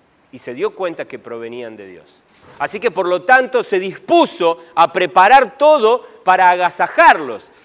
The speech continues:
Y movilizó toda su casa para que eso ocurriera, ¿no?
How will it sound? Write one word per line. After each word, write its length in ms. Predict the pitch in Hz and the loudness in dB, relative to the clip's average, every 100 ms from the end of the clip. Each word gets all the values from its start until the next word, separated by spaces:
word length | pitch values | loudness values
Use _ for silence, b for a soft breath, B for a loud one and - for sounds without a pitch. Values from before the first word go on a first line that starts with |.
| b b | b b
Y 120 | 226 | -4
movilizó 520 | 214 220 233 226 320 | -2 -2 -4 -8 -10
toda 280 | 269 359 311 | -4 0 0
su 220 | - 269 | -2 -10
casa 460 | - 349 226 214 185 | -2 -2 -2 -6 -4
para 200 | 156 151 | -4 -4
que 120 | 165 | -10
eso 180 | 156 156 | -12 -14
ocurriera, 500 | 143 143 143 101 80 92 | -12 -12 -10 -10 -14 -12
¿no? 240 | 208 | -10